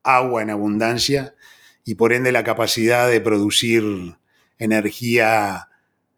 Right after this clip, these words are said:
limpia, abundante y barata. Em, entonces, em,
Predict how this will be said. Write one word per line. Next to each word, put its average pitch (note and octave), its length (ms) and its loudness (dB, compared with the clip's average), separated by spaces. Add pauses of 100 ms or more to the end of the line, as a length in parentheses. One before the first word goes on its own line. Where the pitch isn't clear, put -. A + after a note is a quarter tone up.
(140)
limpia, C3+ 520 2
abundante A#2+ 520 -2
y A2+ 40 0
barata. G2+ 520 -4 (1080)
Em, G#2+ 1040 0 (1200)
entonces, C#3+ 1000 0 (720)
em, B2 680 0